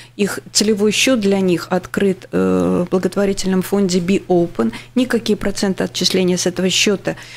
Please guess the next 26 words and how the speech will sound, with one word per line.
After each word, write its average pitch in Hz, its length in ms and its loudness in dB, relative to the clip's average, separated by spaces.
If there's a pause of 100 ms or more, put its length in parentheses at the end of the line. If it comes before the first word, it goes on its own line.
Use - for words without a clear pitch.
(280)
никуда 196 1120 0
не 180 280 4
уходят, 254 640 0 (340)
и 208 100 0
необходимый 202 760 2
минимум 190 460 2
для 185 140 2
того, 185 240 -2
чтобы 180 340 -6
вот, 170 200 -6 (180)
э, 151 320 0
начать, 180 680 0
э, - 720 -2
лечение 180 800 2
Евгению, 175 720 0
чтобы 175 360 -2
избавиться 170 500 -2
от 139 100 -8
этих 170 200 -6
безумных 170 580 0
болей 208 460 2 (560)
и, 175 560 4
м, - 680 -6 (160)
сдвинуть 180 540 0
очередь 170 440 0
операции 160 960 -2